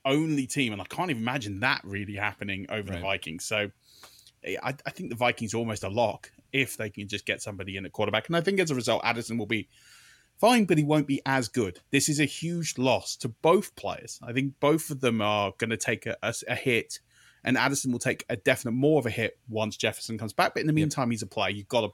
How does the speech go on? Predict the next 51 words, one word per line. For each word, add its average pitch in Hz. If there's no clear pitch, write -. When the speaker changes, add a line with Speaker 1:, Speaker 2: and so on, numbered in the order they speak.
Speaker 1:
you've 123
gotta 123
just 101
ride 104
it -
out 98
now 95
and, 98
and 104
hope 104
for -
the 110
best. -
<laughs> -
Speaker 2:
Yep, 113
as 131
Murph 135
was 131
talking 131
there, 110
it 107
just, -
it 147
becomes 143
even 143
more 127
clear. 120
Like, 98
there 123
are 117
so 143
many 151
variables 117
here 107
to 98
determine 110
where 123
exactly 110
Jordan 104
Addison 101
and 190
even 110
Justin 104
Jefferson 98
land 117
in 135
the 143
rest 120
of 117
season 107
rankings. 107